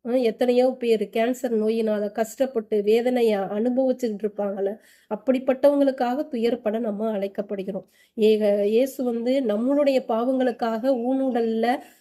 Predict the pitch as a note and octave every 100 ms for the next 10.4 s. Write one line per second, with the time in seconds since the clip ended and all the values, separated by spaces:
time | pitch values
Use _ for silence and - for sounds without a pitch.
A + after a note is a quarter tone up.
0 | - G#3+ A3+ G#3+ B3 B3+ C4+ B3 A3 -
1 | D4 A3 G#3+ G#3 G#3 G3+ G3+ G3 G3 B3
2 | C4+ C4+ A#3+ C#4 B3 A3 B3 C#4 D4 C#4+
3 | A#3+ C4+ C#4+ D4 C4+ B3 A3+ A3 C4+ C#4
4 | C#4 C4+ A#3 C#4+ C#4+ D4+ C#4+ D4+ D4+ B3+
5 | - A#3+ G3 - _ _ _ G#3 G#3+ G#3+
6 | A3+ C#4+ G#3 F#3+ A#3+ C#4+ D4+ C#4+ A#3+ G3+
7 | F#3+ G3+ A#3 C4 C4 B3 G3 E3+ F#3+ G#3
8 | A3+ C#4 D4+ D4+ A3+ G3 G#3+ B3+ G3+ G3
9 | A#3+ B3+ A3+ C4+ G#3 B3 - D#4 C4+ -
10 | G#3+ G3+ A3